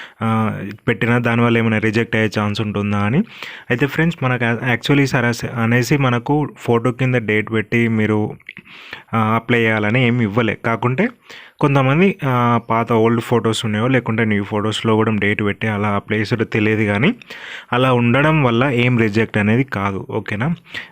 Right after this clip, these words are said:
ఆడేం మెన్షన్ చేయలే కదా అన్న, మరి లేకుండా మేము అట్లనే అప్లై చేసినాం అంటారు కదా. So అలా అప్లై చేసినా కూడా ఏం కాదు, ఉన్నా కూడా ఏం కాదు, అదేం రిజెక్ట్ కాదు, ఏం టెన్షన్ పడకండి ఆ విషయంలో. అలాగే ఫ్రెండ్స్, మీరు వచ్చేసి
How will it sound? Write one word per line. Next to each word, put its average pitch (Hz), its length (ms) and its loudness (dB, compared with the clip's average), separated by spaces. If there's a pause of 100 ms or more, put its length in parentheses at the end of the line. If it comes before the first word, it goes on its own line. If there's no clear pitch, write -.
(140)
ఆడేం 104 400 2
మెన్షన్ 123 380 2
చేయలే 117 280 2
కదా 110 180 0
అన్న, 107 180 -2
మరి 113 200 0
లేకుండా 107 380 0
మేము 110 120 0
అట్లనే 117 300 -2
అప్లై 107 240 -2
చేసినాం 104 340 -2
అంటారు 98 260 -6
కదా. 101 380 -2 (500)
So 190 220 2 (260)
అలా 117 180 2
అప్లై 120 240 0
చేసినా 117 300 0
కూడా 135 220 4
ఏం 117 240 2
కాదు, 107 340 -2
ఉన్నా 110 400 0
కూడా 117 200 2
ఏం 113 240 0
కాదు, 98 140 -2
అదేం 104 300 0 (420)
రిజెక్ట్ 113 340 -2
కాదు, 104 220 -2
ఏం 113 220 0
టెన్షన్ 110 440 0
పడకండి 101 340 0
ఆ - 20 0
విషయంలో. 101 580 -2 (580)
అలాగే 135 320 2
ఫ్రెండ్స్, 127 380 -2
మీరు 117 180 2
వచ్చేసి 113 400 -4